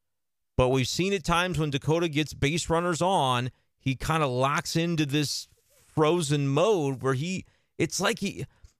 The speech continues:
the only way you can describe it is that he just lacks confidence in his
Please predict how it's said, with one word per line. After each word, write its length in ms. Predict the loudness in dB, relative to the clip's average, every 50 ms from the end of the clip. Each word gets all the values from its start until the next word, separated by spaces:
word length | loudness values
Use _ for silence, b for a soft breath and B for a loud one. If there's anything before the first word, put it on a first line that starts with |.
| _ _
the 120 | 2 4 4
only 140 | 4 4
way 80 | 4 4
you 100 | 2 2
can 120 | -2 0
describe 400 | 0 0 0 0 0 0 2 0
it 80 | 0 -2
is 80 | 0 0
that 100 | 0 0
he 120 | 0 0
just 240 | 0 -2 -4 -2 0
lacks 280 | 2 2 2 0 -2
confidence 640 | -6 -2 0 2 2 0 0 0 0 0 0 0 0
in 120 | 2 2
his 280 | 2 2 2 0 -6